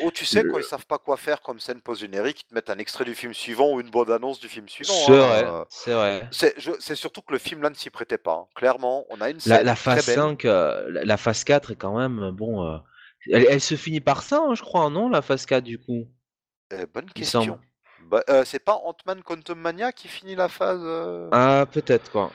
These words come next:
Speaker 2: Mais, mais en tout cas, jusqu'à présent, bon, euh, c'est quand même, euh, c'est quand même pas terrible, hein,
Speaker 1: En,
Speaker 2: quand on y
Speaker 1: en
Speaker 2: pense,
Speaker 1: plus,
Speaker 2: hein.
Speaker 1: euh, honnêtement,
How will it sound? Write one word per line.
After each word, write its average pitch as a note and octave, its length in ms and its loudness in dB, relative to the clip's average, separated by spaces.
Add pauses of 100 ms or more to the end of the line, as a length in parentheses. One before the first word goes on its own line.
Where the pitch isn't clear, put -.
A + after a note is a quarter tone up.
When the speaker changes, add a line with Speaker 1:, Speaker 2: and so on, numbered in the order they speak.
(140)
Speaker 2:
Mais, A#2+ 320 4
mais B2+ 100 0
en B2 100 0
tout A#2+ 140 -10
cas, G#3 160 2
jusqu'à B2+ 340 -2
présent, F3+ 520 2
bon, F3 360 2
euh, G#2 600 2
c'est - 180 -8
quand G#2 200 4
même, F3+ 140 2
euh, A#2 180 4
c'est - 140 -10
quand G#2+ 100 -2
même G#2 80 -10
pas F#2+ 120 2
terrible, C4 360 2
hein, B3 280 0
Speaker 1:
En, B2+ 180 6
Speaker 2:
quand G#2+ 200 -2
on - 100 0
y C3 60 2
Speaker 1:
en - 20 2
Speaker 2:
pense, F#2 160 0
Speaker 1:
plus, G3 140 0
Speaker 2:
hein. D#3+ 140 -2
Speaker 1:
euh, A#2+ 200 2
honnêtement, D3+ 640 0